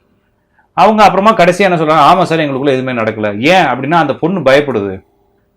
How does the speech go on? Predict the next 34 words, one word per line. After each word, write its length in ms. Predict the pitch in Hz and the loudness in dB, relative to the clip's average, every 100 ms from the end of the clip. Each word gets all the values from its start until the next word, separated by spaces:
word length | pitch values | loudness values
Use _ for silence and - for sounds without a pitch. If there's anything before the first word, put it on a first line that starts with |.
| _ _ | _ _
"சரி, 200 | - 208 | 2 4
உனக்கு 280 | 185 226 240 | 4 2 0
எங்க 140 | 240 | 2
போச்சு 240 | 208 175 | 0 0
புத்தி? 320 | 160 143 - 131 110 _ | -4 -4 -4 -6 -8 _
நீ 200 | - 185 | -6 0
ஏதாச்சும் 320 | 190 190 180 165 | 2 2 0 0
பேசி 220 | 180 175 | 0 2
தாஜா 380 | 165 170 180 151 | 2 4 4 2
பண்ணி 180 | 151 | -2
செய்ய 260 | 147 143 151 | -2 -2 -2
வேண்டியதானே 500 | 139 127 123 123 113 | -2 -2 -2 -2 -2
ஒரு 160 | 110 107 | -2 0
வேலையை?" 340 | 113 113 107 101 _ _ - | 0 2 -2 -4 _ _ -6
அப்படின்னா, 300 | 110 165 185 | -4 0 0
"இல்ல 220 | 151 180 | 0 0
சார், 260 | 160 147 | 0 0
எனக்கு 480 | 135 127 123 127 120 | 2 0 -2 0 2
அது, 200 | 117 127 | 2 0
அதுவும் 260 | 123 160 175 | 0 0 2
எனக்கும் 300 | 165 196 208 | 0 0 -2
கொஞ்சம் 200 | 170 131 | -2 0
பயமா 280 | 127 131 123 | 0 0 -2
இருக்கு." 280 | 113 117 | -2 0
"டாக்டர்கிட்ட 320 | 160 214 175 156 | 2 2 -2 -4
ஒப்பீனியன் 280 | 180 175 | -2 -4
எடுத்தீங்களா?" 280 | 135 127 127 | -2 -4 0
"டாக்டர் 340 | 135 185 170 147 | 2 2 2 -4
ஒப்பீனியன் 320 | 151 151 123 | -2 -4 -4
எடுத்தேன்." 280 | 110 104 104 _ _ - | -6 -8 -8 _ _ -4
அப்ப 220 | 143 170 | 0 0
பிரச்சனை 380 | 156 175 233 190 | -2 -2 -2 -2
என்னன்னா, 220 | 147 175 | 0 0
இவங்களுக்குள்ள 420 | 160 143 135 165 | 0 -2 -2 -4